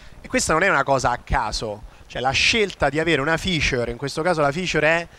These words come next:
il materiale che ho utilizzato per costruire il prodotto,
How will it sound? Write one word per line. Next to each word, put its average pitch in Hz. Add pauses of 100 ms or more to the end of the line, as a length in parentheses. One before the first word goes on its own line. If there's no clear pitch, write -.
(180)
il 143
materiale 165
che 151
ho 151
utilizzato 147
per 139
costruire 147
il 135
prodotto, 139